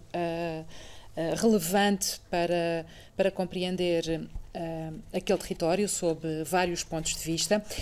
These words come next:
E aqui na secção, ah, A Mulher, eu tenho de manusear isto com muito cuidado, porque o livro é mesmo muito antigo e já tem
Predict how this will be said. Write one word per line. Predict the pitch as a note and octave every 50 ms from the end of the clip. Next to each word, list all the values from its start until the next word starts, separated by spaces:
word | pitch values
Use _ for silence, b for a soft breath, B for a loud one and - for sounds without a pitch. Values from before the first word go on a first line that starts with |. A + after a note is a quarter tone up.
| B B B
E | A3
aqui | A3+ A3 A3+ A#3
na | A3+ A3+
secção, | - A#3 A3 A3+ - - G#3+ G3+ G3+ G3+ G3 G3+ -
ah, | - - - - - F3+ F3+ F#3 F#3 F3+ F3+ - -
A | G3+
Mulher, | G3+ G3+ F#3+ G3 G3 G3+ G#3 A3+ A#3 C4 F3
eu | G#3 G#3
tenho | - G#3+ G#3 G3+
de | G3
manusear | G#3 G3+ G3+ G3 F#3 G#3 G3+ G3
isto | G#3 - -
com | - A3
muito | A3 - -
cuidado, | - B3 A3 A3 A3 A3 G#3+ B3 A3+
porque | - - G#3+ F#3 - A3
o | G#3+
livro | A3 A3 G3+ G#3 G#3+
é | G#3 G3+
mesmo | G3+ G3+ A3 G#3 - G#3+
muito | G#3 G#3+ G3+ - A3
antigo | G3 - - G#3 F#3 - -
e | G3
já | - F#3+ F#3
tem | F#3 - F#3+ F#3 F3+ F3+